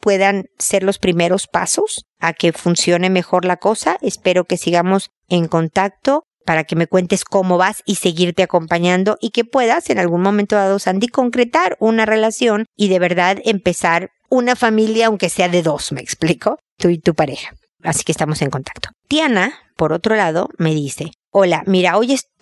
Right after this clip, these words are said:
eh, hoy tuve una situación con mi hija de tres años. Estaba en su pieza y como no la escuchaba, la fui a ver.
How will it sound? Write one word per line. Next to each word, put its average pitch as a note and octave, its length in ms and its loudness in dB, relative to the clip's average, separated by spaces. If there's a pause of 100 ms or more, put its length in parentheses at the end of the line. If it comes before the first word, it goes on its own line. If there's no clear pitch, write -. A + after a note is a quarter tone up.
eh, F3+ 180 -4
hoy B3 160 0
tuve B3 200 0
una B3+ 120 2
situación F#3+ 400 -2
con G3 180 2
mi F#3 100 2
hija F3+ 200 -2
de E3 140 0
tres F3 260 0
años. D#3 300 -2
Estaba E3+ 300 0
en E3 60 -2
su D#3+ 140 -4
pieza A#3 480 0
y F#3 80 -10
como D#3 240 0
no F3 140 2
la C4+ 80 2
escuchaba, G3 540 0
la F3 140 0
fui F#3 180 0
a F#3+ 60 4
ver. C4 260 0